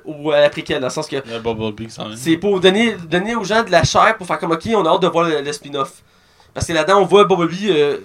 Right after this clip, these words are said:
Speaker 1: avant, dans le passé, la Deuxième Mondiale, en noir, genre, avec une escouade de soldats qui attaquent les Allemands. C'est pour exploiter un nouvel univers des Transformers. On va dans une autre direction, entre autres avec John Cena.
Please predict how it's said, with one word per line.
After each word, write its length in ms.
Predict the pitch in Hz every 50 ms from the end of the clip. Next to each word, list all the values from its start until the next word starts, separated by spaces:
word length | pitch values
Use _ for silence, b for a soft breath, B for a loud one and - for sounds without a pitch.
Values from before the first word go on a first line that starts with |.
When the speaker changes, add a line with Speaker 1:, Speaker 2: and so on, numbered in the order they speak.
| - - _ _ _ -
Speaker 1:
avant, 260 | 143 156 151 170 190
dans 100 | 208 185
le 80 | 170 170
passé, 240 | 165 - - - 202
la 60 | 185
Deuxième 160 | 165 175 170
Mondiale, 380 | 170 165 151 - 165 170 190 190
en 140 | 156 147 143
noir, 380 | 143 143 151 156 165 180 190
genre, 300 | 180 185 175 185 190 185 B B B B B
avec 180 | B - 139 -
une 60 | 147
escouade 320 | 156 160 - - 185 180 170
de 40 | 165
soldats 320 | - - 156 147 156 185
qui 100 | 180 -
attaquent 180 | 151 - 165 165
les 160 | 165 151 -
Allemands. 300 | 143 139 135 143 151 175 175 B B B B B B B
C'est 140 | - - 170
pour 100 | - 170
exploiter 300 | 165 - 185 185 220 208
un 40 |
nouvel 200 | 202 175 190 190
univers 320 | 190 185 170 156 175 175 180
des 80 | 175
Transformers. 480 | 170 - 151 151 - 147 143 151 160 160
On 20 | 156
va 60 | 143
dans 100 | - 156
une 80 | 156 165
autre 120 | 170 170
direction, 400 | 170 156 170 143 131 - - 165
entre 160 | 170 170 165
autres 120 | 165 160 147
avec 120 | 131 131
John 160 | 143 143 139
Cena. 360 | 139 - - 139 131 147 165